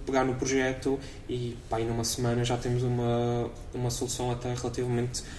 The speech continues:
eh, completa. Isto foi para substituir uma aplicação feita em Cocoa, ou seja, só corria em O S X,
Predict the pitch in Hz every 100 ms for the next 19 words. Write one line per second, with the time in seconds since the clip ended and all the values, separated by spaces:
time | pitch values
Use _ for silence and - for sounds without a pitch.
0 | - - - 123 123 120 131 107 110 104
1 | 120 113 113 113 113 120 117 117 - 120
2 | 113 117 - - - - - - - 120
3 | 120 131 120 120 - 120 107 98 101 -
4 | 107 107 - 120 120 160 - - - -
5 | - 107 104 117 - 113 110 110 107 107
6 | - 120 135 147 -